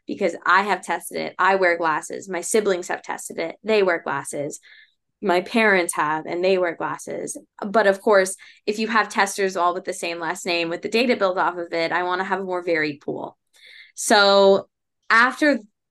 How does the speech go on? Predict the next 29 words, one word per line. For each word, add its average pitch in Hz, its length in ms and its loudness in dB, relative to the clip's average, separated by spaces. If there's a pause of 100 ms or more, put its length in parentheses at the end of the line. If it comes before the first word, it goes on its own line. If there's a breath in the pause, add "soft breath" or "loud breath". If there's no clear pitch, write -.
(120)
that 208 340 4
pilot 175 380 0
program, 147 640 -10 (840 soft breath)
with 226 320 2
those 214 280 4
pre-sales, 185 920 -2 (380)
hoping 220 640 2
to 180 560 0
see 262 300 -2
how 233 200 0
that 196 240 -2
goes, 165 520 -4 (160)
iterate 233 500 4
as 180 320 -2
needed, 180 540 -4 (840 soft breath)
and 196 300 2
then 185 580 0 (420)
really 240 600 0
go 196 640 2 (260)
larger 190 420 0
scale 160 580 -2
in 170 280 -8
terms 170 380 -4
of 170 380 0
direct 190 340 0
to 190 100 -6
consumer 170 500 -6
and 165 220 -4
partnering 170 680 0